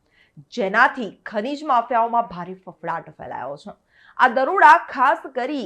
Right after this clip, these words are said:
જામવાડી વિસ્તારમાં પાડવામાં આવ્યા હતા, જેના કારણે ખનીજ ચોરી સાથે સંકળાયેલા માફિયાઓમાં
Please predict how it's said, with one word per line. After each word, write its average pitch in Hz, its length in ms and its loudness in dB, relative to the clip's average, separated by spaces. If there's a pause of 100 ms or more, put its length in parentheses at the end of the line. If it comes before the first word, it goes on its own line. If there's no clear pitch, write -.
(460)
જામવાડી 330 580 4
વિસ્તારમાં 247 680 -2
પાડવામાં 214 460 -2
આવ્યા 220 260 -6
હતા, 254 240 -4
જેના 262 260 -10
કારણે 233 380 -4 (160)
ખનીજ 202 280 -14 (120)
ચોરી 208 260 -12
સાથે 196 300 -10
સંકળાયેલા 196 560 -12
માફિયાઓમાં 202 640 -6